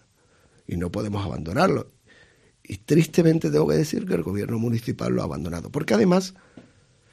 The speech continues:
el tema de las murallas y el tema de la rehabilitación y su declaración, o del inicio del expediente de, de su declaración como patrimonio de la humanidad,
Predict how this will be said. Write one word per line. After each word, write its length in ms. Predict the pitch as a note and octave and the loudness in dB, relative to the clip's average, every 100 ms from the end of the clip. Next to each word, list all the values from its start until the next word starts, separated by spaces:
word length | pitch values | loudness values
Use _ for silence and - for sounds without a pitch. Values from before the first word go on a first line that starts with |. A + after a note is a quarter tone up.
| _ _ _ _ _ _ | _ _ _ _ _ _
el 160 | - | -14
tema 260 | - C3+ F3+ | -6 0 2
de 120 | F3+ | 2
las 200 | G3+ D#3 | 2 0
murallas 460 | E3 F3 F3+ C#3 C#3+ - _ _ _ _ _ _ _ - | 0 4 4 4 -2 -10 _ _ _ _ _ _ _ -12
y 80 | A2+ | -8
el 140 | F2 | -6
tema 260 | - C3+ E3 | -2 0 2
de 80 | |
la 140 | E3 D3+ | 2 2
rehabilitación 840 | D3 C3 A#2+ A#2 G#2+ E3 G#3 G#3 | 0 -2 -4 -4 -4 2 4 4
y 80 | C#3+ | 2
su 140 | - | -4
declaración, 720 | A2 G#2 F#2+ F#2 - E3+ F#3+ F#3 - - | -8 -8 -8 -8 -2 2 2 0 -8 -10
o 100 | F2+ | -6
del 160 | F2+ | -4
inicio 300 | F#2 A#2 A#2+ | -4 -4 0
del 120 | D#3+ D3 | 2 2
expediente 460 | C#3+ G#2+ D#3 D#3 | 0 0 0 0
de, 240 | A#2 A#2 - | -6 -8 -10
de 140 | C#3 | -8
su 160 | A#2+ A#2 | -6 -6
declaración 600 | A2+ - G#2 - D#3+ D3 - - - - | -6 -8 -8 0 2 2 -2 -20 -20 -14
como 240 | - G2+ | -6 -6
patrimonio 680 | G2 G#2 F#2 A2+ C#3+ D3+ D3 - - - - | -4 -6 -4 0 4 4 4 -4 -20 -16 -2
de 100 | D#3+ | 2
la 60 | |
humanidad, 400 | E3 D#3 D#3 E3+ | 4 2 4 2